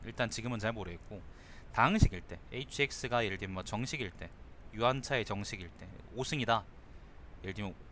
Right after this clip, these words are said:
다섯 제곱에 관한 식이다. 그럼 어떻게 되겠어요? 이거는 다섯 번까지는 에이치엑스가 뭐, 상수로든 뭐든 살아남는데, 여섯 번째부터는,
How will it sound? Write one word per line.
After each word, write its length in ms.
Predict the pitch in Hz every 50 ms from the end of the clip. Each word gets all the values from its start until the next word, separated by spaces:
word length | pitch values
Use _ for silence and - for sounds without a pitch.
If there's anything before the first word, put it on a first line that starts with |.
| - - -
다섯 280 | - 147 156 180 165 -
제곱에 300 | 120 110 104 107 104 95
관한 240 | 98 92 92 92
식이다. 340 | - - - 98 90 95 92
그럼 180 | - - 107 98
어떻게 180 | 90 - 95
되겠어요? 280 | 90 90 - - 101 87
이거는 180 | 85 87 87 92 - - - - - - - - - - - - - - - - - - - - - - - - - - - -
다섯 320 | - 139 156 - 202 -
번까지는 540 | - 180 165 160 - 160 151 143 147 160 143
에이치엑스가 580 | 104 98 - - - 131 - - - 127 117 110
뭐, 80 | 104 104
상수로든 960 | - 156 156 151 - - 131 120 110 110 107 107 110 104 104 104 101 - 123
뭐든 280 | 117 101 104 104 101 98
살아남는데, 720 | - 147 143 131 110 95 98 101 92 90 107 104 92 - - - - - - - - - -
여섯 260 | 135 151 - 175 -
번째부터는, 760 | 151 127 120 - 110 95 95 - - 101 98 110 104 90